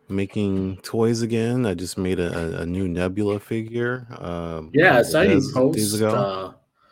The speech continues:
Speaker 2: I saw you post that picture on Twitter.
Speaker 1: Yeah, yeah. And, uh, what's going on, Q? How you doing tonight? Um, yeah, just getting back into that, and,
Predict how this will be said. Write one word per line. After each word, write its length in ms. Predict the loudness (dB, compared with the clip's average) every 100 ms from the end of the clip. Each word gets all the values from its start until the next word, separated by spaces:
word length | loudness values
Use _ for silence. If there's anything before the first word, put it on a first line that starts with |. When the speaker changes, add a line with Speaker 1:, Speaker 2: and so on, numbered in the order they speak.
| _ _
Speaker 2:
I 60 | -12
saw 160 | -4 2
you 160 | 2
post 260 | 0 -6 -4
that 200 | -4 -4
picture 360 | -8 -6 -6 -6
on 140 | -8
Twitter. 540 | -8 -6 -6 -8 -14 -20 _ _ _
Speaker 1:
Yeah, 280 | -14 -10 -8
yeah. 380 | -8 -8 -8 -8
And, 360 | -8 -6 -6 -4
uh, 440 | -2 -2 -2 -4 -6
what's 140 | -6
going 220 | -2 2
on, 200 | 2 0
Q? 320 | -2 0 2
How 100 | 4
you 120 | 2 0
doing 240 | -2 -2
tonight? 500 | -4 0 0 0 -4
Um, 640 | -6 -2 -2 -2 -2 -4 -4
yeah, 240 | -2 0 0
just 360 | -6 -12 -10
getting 220 | -8 -6
back 220 | -6 -6 -6
into 220 | -6 -4
that, 500 | -2 -2 -4 -6 -6
and, 340 | -6 -4 -6